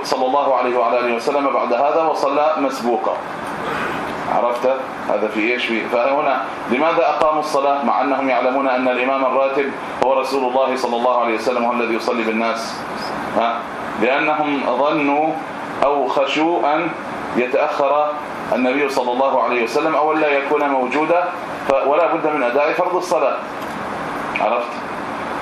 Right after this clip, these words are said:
يعني لا، ب-، بعض الناس، آه، قد، آه، ي-، ي-، يعني بعض الأئمة يقول للناس: "لا، مهما كان، لا، لا، لا تقيموا الصلاة.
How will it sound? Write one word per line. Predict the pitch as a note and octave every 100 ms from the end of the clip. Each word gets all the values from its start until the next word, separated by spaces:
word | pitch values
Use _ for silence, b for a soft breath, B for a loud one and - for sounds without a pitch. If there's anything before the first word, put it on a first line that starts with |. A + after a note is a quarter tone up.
| - - -
يعني | A2 B2 D3+
لا، | E3+ D#3
ب-، | - C#3+
بعض | F3 E3 D3+
الناس، | D3+ F3 F#3 - -
آه، | F3+ D#3+ D#3+ D#3 D3+ D3 E3+
قد، | E3 D3+ D#3+ D#3 D#3 - - - -
آه، |
ي-، | G#2 C#3 C#3+ C3 C#3
ي-، | C#3+ B2+ C3+ C3+ C3
يعني | C3 B2+
بعض | C#3 C3 C3+
الأئمة | C3 C#3+ D#3 D#3 C3+
يقول | B2+ C3 C#3+
للناس: | C3+ C3+ D3 D3
"لا، | C#3+
مهما | B2+ C#3+ C#3 C3+ C3
كان، | D3 D#3 C#3+ B2+
لا، | - - - - A2+ C#3
لا، | C3 C#3+ C#3+ C#3+
لا | D3 C#3+
تقيموا | C3 C3+ B2+
الصلاة. | A#2+ - F2